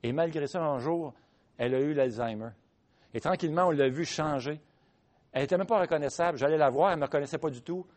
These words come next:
Ça a commencé tranquillement qu'elle a perdu non seulement des, des souvenirs, mais elle a perdu des mots. Elle cherchait des mots tellement, elle cherchait tellement qu'à un moment donné, elle était plus capable de parler. Elle avait plus de mots dans son répertoire. Elle est à court de vocabulaire. Elle ne parlait même plus. J'y parlais.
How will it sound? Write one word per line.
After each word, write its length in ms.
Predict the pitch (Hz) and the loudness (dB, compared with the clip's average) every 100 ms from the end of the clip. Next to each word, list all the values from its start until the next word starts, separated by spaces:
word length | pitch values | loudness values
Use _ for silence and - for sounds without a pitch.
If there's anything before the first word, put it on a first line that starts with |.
| _ - | _ -8
Ça 140 | 143 | -2
a 20 | |
commencé 280 | 156 160 160 | 0 0 0
tranquillement 400 | 160 165 156 175 | 0 -2 0 0
qu'elle 160 | 170 139 | 2 2
a 60 | |
perdu 500 | - 170 143 135 180 | 4 0 0 -4 -4
non 100 | 156 | -4
seulement 280 | 143 160 165 | 0 0 0
des, 220 | 151 135 | 0 -2
des 140 | 123 127 | -2 -4
souvenirs, 500 | - 160 135 156 175 | -2 -2 -2 -2 0
mais 60 | |
elle 60 | 139 | 0
a 40 | |
perdu 220 | 147 143 143 | 0 -2 -2
des 180 | 151 | -2
mots. 300 | 139 139 165 - _ _ _ _ _ _ _ _ - - | 0 0 -2 -4 _ _ _ _ _ _ _ _ -14 -4
Elle 160 | 151 | -4
cherchait 360 | 127 170 - 208 | -2 -4 0 2
des 160 | 170 | 2
mots 160 | 160 190 | 2 2
tellement, 380 | 190 180 190 196 156 | 2 2 2 0 -2
elle 80 | |
cherchait 260 | 135 156 170 | 0 0 2
tellement 340 | 190 170 202 | 2 2 2
qu'à 120 | 240 175 | 0 0
un 20 | |
moment 100 | 160 | 0
donné, 100 | 208 | 0
elle 20 | |
était 120 | 170 | -2
plus 100 | - | 0
capable 180 | 190 202 | 2 2
de 60 | 156 | 2
parler. 340 | 143 143 208 | 2 0 -2
Elle 100 | 202 | 0
avait 160 | 139 143 | 0 0
plus 200 | - 196 | -4 -6
de 60 | |
mots 380 | 165 165 190 226 | -2 0 2 2
dans 140 | 170 | -2
son 160 | 135 147 | -2 -2
répertoire. 800 | 151 156 147 160 156 202 208 139 _ _ _ _ _ _ _ - | 0 0 0 0 0 0 -4 -10 _ _ _ _ _ _ _ -2
Elle 80 | 147 | 2
est 20 | |
à 100 | 156 | 2
court 280 | 160 247 208 | 2 2 2
de 80 | |
vocabulaire. 680 | 165 160 160 156 160 208 170 - _ - | 0 0 -2 0 0 0 -2 -10 _ -6
Elle 100 | 175 | -2
ne 100 | 165 | 2
parlait 260 | 185 185 | 4 4
même 160 | 175 180 | 2 -2
plus. 160 | 202 208 | -4 -6
J'y 140 | 143 | -2
parlais. 580 | 170 147 147 170 196 | 2 2 2 0 -2